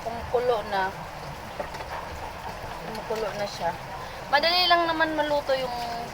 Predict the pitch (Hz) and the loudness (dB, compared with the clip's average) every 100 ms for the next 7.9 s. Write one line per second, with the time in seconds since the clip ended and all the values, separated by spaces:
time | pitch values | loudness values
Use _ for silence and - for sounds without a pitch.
0 | - - - - - - - - - - | -10 -10 -10 -10 -10 -10 0 4 4 4
1 | 202 - - 190 - - 196 185 185 185 | 2 0 -2 -2 -2 -2 0 2 0 -4
2 | 190 190 190 - - - 240 254 262 277 | -6 -8 -10 -10 -12 -4 -2 0 2 6
3 | 262 226 214 208 208 906 - 740 855 880 | 8 8 8 6 4 -2 -2 -2 0 0
4 | 932 880 855 - 226 220 226 220 214 208 | 0 0 0 2 0 0 -6 -6 -6 -6
5 | 196 - - - - - - - 180 185 | -6 -6 -8 -8 -10 -10 -10 -6 -4 -4
6 | 180 180 170 165 147 180 175 160 - - | -4 -2 -2 -2 -6 -4 -4 -4 -8 -10
7 | - - - - - 175 170 - - | -10 -10 -10 -10 -8 -8 -8 -8 -10